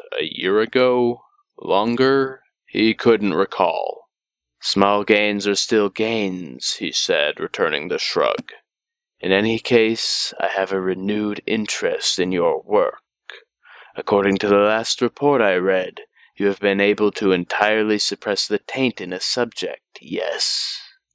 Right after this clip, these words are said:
In answer, Ayame gestured for the servant to place the contents of the box on the table between them.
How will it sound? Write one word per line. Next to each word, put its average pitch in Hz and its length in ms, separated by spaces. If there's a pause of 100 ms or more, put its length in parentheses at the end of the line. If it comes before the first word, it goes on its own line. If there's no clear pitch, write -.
(500)
In 82 140
answer, 101 480
Ayame 101 480
gestured 104 500
for 110 100
the 110 120
servant 110 500
to 104 100
place 87 320
the - 100
contents 98 580
of 101 120
the 113 100
box 95 460
on 104 100
the 98 100
table 95 360
between 95 500
them. 50 180